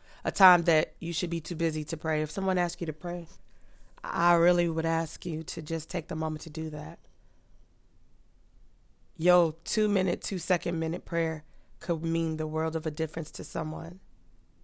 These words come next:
especially when they say, "Could you pray with me?" Whether they tell you what it is or not,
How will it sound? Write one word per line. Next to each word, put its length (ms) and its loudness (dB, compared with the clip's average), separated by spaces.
especially 460 0
when 120 0
they 80 -2
say, 160 -6
"Could 200 -10
you 60 -10
pray 200 -8
with 340 -8
me?" 180 -20
Whether 240 0
they 240 2
tell 240 0
you 120 -2
what 120 0
it 80 -2
is 200 0
or 40 -4
not, 380 -2